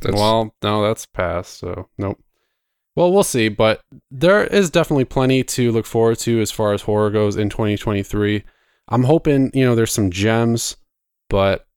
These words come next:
Speaker 2: we're just gonna have to see. I'm gonna try to, uh, watch as much as I can. In fact, uh, you know, we're gonna be doing more for the YouTube channel, and, uh, I may even be doing some guest film criticism for, um,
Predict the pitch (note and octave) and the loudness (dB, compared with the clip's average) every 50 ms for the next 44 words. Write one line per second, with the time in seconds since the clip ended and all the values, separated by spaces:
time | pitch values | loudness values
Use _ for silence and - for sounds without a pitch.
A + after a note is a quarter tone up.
0 | _ _ _ - G#2+ G#2+ A2 A#2 A2 - B2 A#2 B2 B2+ A#2+ - A#2 - - - | _ _ _ -8 -6 -4 -4 -4 -4 -4 -2 0 0 0 -2 -4 -4 -6 -2 0
1 | B2+ A2+ A2 B2+ C#3 C#3+ C3 - - C3+ C3 C3 B2+ B2+ A#2+ A#2 A2+ - - _ | 0 2 2 2 2 2 0 2 2 2 4 4 4 4 4 2 0 -2 -8 _
2 | _ _ _ _ _ - - - G2+ G2+ G2+ G2 G2 F#2+ - - _ - - G#2+ | _ _ _ _ _ -8 -4 -2 0 2 2 2 2 0 -2 -6 _ -8 -2 0
3 | A2 A2 A2+ - - A2+ G#2 A2+ A2 - - G#2 F#2+ F#2 F2+ - - A2+ A2+ A2+ | 2 2 2 2 0 -4 -2 -2 -2 -2 -2 -2 -2 -2 -2 -2 -2 0 0 2
4 | A2+ A2+ - - - _ _ _ - - A2+ G#2 - - A#2 A2 A2 A2 - - | 0 -2 -4 -8 -20 _ _ _ -10 -4 -4 -4 0 2 2 2 2 2 0 0
5 | - A2+ G#2 G2+ F#2+ F#2+ F#2+ G2+ G2 - _ _ - - A#2 A2+ G#2+ G#2 G2+ F#2+ | 0 2 2 4 2 2 0 -2 -4 -12 _ _ -6 -2 0 2 2 2 0 0
6 | G#2 A2 A2+ G#2 G#2 G#2 F#2 A2+ A2 G#2 G#2 G#2 G#2+ G#2+ G#2 G#2 - - - G#2 | 0 0 0 0 0 -2 0 0 0 2 2 2 2 2 0 -2 -2 -2 -2 -2
7 | F#2+ F#2+ G2 G#2 B2+ C3 - C3+ A#2+ - - - B2 A#2 A#2 A#2 A#2 A#2 A2+ - | -2 0 0 0 0 0 0 -2 -2 -2 -2 -2 0 2 2 2 2 0 -2 -4
8 | - _ _ _ _ _ _ _ _ - - G#2 G2+ G2+ G2 G2 G2 G2 F#2+ F#2 | -8 _ _ _ _ _ _ _ _ -8 -4 -2 0 0 2 0 0 0 -2 -2
9 | F#2 F#2 - G2 A2+ A#2+ C3+ C#3 C#3 C3+ B2+ B2+ B2 A#2+ B2+ B2 B2 A#2+ C3 _ | -2 -2 -2 0 0 2 2 2 2 2 2 0 0 2 2 0 0 -2 -4 _
10 | _ _ _ _ - A2+ B2+ B2+ B2+ B2 - - B2+ A#2 G#2+ F#2+ G2+ A2 A2 A2+ | _ _ _ _ -6 0 2 2 2 2 2 0 0 0 0 0 2 2 2 2
11 | A#2+ - - - - - - - _ _ _ _ _ _ _ _ - B2+ A#2+ A#2+ | 2 0 -4 -6 -8 -14 -18 -20 _ _ _ _ _ _ _ _ -2 0 2 2
12 | A#2+ - - - B2 A#2+ - - B2+ A#2+ A2 A#2+ A#2 A#2 A2+ A2 - - A2+ G#2+ | 0 0 0 -2 0 0 0 0 0 0 2 2 0 0 0 -2 -4 -2 0 2
13 | G#2 G#2 G#2 G2+ G2+ F2 F#2 F#2+ F#2+ F#2 F#2 F#2+ F#2+ F#2 | 2 4 4 2 2 2 0 0 0 0 0 -2 -4 -6